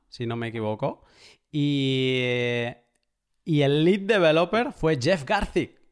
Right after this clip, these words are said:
que vuelve a aparecer como que fue el primero que habló en dos mil diez de, de ampliar el bloque, pues se, se convirtió en el lead developer de, de lo que te-, sería Segwit dos X.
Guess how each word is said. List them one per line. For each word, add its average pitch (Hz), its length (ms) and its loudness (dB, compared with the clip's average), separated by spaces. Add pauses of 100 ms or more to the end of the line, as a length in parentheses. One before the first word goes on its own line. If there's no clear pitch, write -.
(120)
que 143 140 -6
vuelve 160 260 -2
a 202 40 0
aparecer 180 600 -2 (360)
como 143 440 -2
que 135 140 -8
fue 156 160 -4
el 165 80 0
primero 165 480 -4
que 165 80 -2
habló 156 160 0
en 156 80 -2
dos 147 160 -4
mil 147 240 -4
diez 143 280 -2
de, 135 280 -6
de 131 120 -6
ampliar 127 340 -4
el 139 80 -4
bloque, 139 240 -6
pues 143 180 -8
se, - 220 -10
se - 160 -10
convirtió 143 840 -4 (280)
en 131 140 0
el 131 200 0
lead 151 120 -2
developer 160 680 0
de, 127 420 -2
de 123 240 -2
lo 120 240 -2
que 123 160 -4
te-, - 180 -12
sería 139 640 -2 (300)
Segwit 147 680 -4
dos 139 260 -2
X. - 460 -10